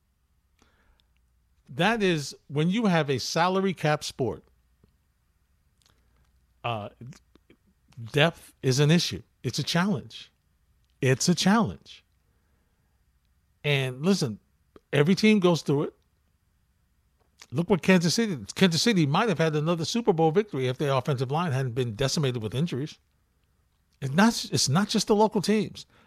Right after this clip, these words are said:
It's not just the Jets, and it's not just the Giants. You gotta have depth. And as I always tell you, the quality of that depth. That's it. You can have depth. You can have another guy.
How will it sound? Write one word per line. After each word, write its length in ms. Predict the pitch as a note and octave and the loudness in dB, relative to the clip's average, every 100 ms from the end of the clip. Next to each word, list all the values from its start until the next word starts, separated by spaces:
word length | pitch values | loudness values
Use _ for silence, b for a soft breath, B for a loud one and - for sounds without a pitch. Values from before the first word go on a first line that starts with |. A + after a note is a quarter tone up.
| - | -10
It's 160 | G#2 | -6
not 240 | A2 F3 - | -2 -2 0
just 220 | F#3+ - | -2 0
the 80 | G3 | 0
Jets, 360 | F3+ G3+ - | 2 2 0
and 120 | C#3+ | -4
it's 140 | A2 - | -6 -6
not 200 | A#2+ D#3 | -6 -4
just 220 | D#3 - | -6 -6
the 80 | D3 | -6
Giants. 420 | A2+ F2 - - _ _ _ _ _ _ _ _ _ _ _ _ _ _ _ _ - | -6 -8 -16 -20 _ _ _ _ _ _ _ _ _ _ _ _ _ _ _ _ -8
You 140 | C#3+ | -4
gotta 300 | C#3 D#3+ F#3 | 0 2 4
have 200 | G3 F#3 | 4 2
depth. 300 | A#2+ G3 - A#3 G3 _ _ _ _ - | 2 -2 -4 -16 -20 _ _ _ _ -2
And 320 | D#3 D3 D3 - | 0 0 -2 -8
as 120 | A#2 | -2
I 60 | C3+ | 2
always 240 | D#3+ F#3 | 4 4
tell 160 | A3+ A3+ | 4 4
you, 200 | D#3 D#3 _ _ - | 2 -4 _ _ -2
the 100 | D3+ | -2
quality 640 | - - F#3 G#3 F3+ D#3 | -2 -2 0 2 2 2
of 140 | C3+ A#2+ | -2 -2
that 200 | A#2 A2 | -8 -8
depth. 260 | G#2 - _ _ _ _ - _ | -12 -14 _ _ _ _ -20 _
That's 260 | D3+ G3 - | 0 0 2
it. 180 | C#3+ - | 0 2
You 140 | G#3 | 2
can 120 | D4+ | 4
have 180 | A#3+ C#3 | 4 4
depth. 260 | F3+ A3+ C3 | 0 -4 -2
You 60 | |
can 60 | A#3+ | 0
have 100 | F#3 | 2
another 260 | D#3+ D#3+ | 2 2
guy. 380 | B2 E3+ F3 - | 0 -2 -4 -12